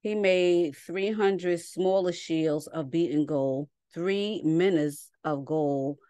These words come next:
went to each shield. The king put them in the house of the forest of Lebanon, the king's armory. Also, the king made a great throne, hold on, of ivory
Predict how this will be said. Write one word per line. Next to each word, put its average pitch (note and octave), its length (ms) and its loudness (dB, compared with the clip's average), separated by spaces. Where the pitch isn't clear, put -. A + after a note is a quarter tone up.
went E3 300 2
to - 120 -6
each F3+ 320 -4
shield. C3+ 720 -4
The D3+ 60 -4
king F3 300 2
put F3+ 300 -4
them F3+ 260 0
in E3+ 160 0
the D#3+ 100 -2
house D#3+ 640 -6
of D3+ 160 -2
the D3+ 80 0
forest D#3+ 500 0
of F3+ 140 -6
Lebanon, C#3 760 -2
the D3 80 -10
king's D#3+ 320 -2
armory. B2+ 520 -6
Also, E3+ 640 0
the F3 80 -2
king G3 320 0
made F3 320 4
a D3+ 100 -2
great E3 460 0
throne, E3 680 0
hold D3+ 200 -10
on, C3+ 260 -10
of E3 220 -4
ivory D#3+ 720 0